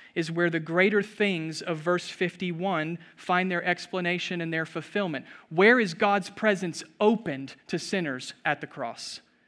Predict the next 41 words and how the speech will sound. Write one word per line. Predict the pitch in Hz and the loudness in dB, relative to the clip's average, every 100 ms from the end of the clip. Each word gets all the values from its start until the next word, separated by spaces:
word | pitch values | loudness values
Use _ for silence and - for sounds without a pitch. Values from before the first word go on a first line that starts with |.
| _ _ | _ _
Where | 190 208 | 8 8
is | 233 175 | 8 4
God's | 208 196 170 | 2 2 0
glory | 196 220 214 185 | 4 6 8 6
revealed | 175 160 151 220 240 139 135 - - _ _ _ - | 4 0 2 4 4 2 -2 -12 -20 _ _ _ 0
that | 175 | 0
he | 185 | 4
is | 190 | 2
both | 196 190 | 2 0
a | 175 | 0
God | 190 185 | 2 2
of | 156 143 | 0 -4
justice | - 254 240 - 262 247 - - - | 4 4 4 -2 -2 -2 -10 -14 -8
and | 196 196 | -2 0
a | 180 | 2
God | 190 185 | 2 2
of | 175 175 | 2 -2
unspeakable | 170 - - - 240 240 202 165 160 | -4 -6 -8 2 4 4 2 0 -2
mercy | 170 185 220 220 - 131 - _ | 0 4 2 2 -8 -10 -16 _
at | 147 131 | -14 -14
the | |
cross? | - 185 156 127 - - _ _ _ _ _ _ _ | -10 -4 -2 -4 -10 -14 _ _ _ _ _ _ _
If | - | -6
you | 180 | -2
want | 208 196 | -2 -2
to | |
see | - 220 | 0 0
the | 220 | 2
glory | 185 208 214 202 | 0 2 4 2
of | 170 | 2
God | 202 196 | 4 4
in | 175 | 2
the | 165 | -4
face | - 185 180 | -2 -2 -2
of | 170 | -6
Jesus | 190 175 170 | -4 -4 -6
Christ, | - 214 190 - | 0 2 2 -2
you | 175 | -6
have | 170 | -4
to | 170 | -4
look | 175 196 - | -2 -4 -6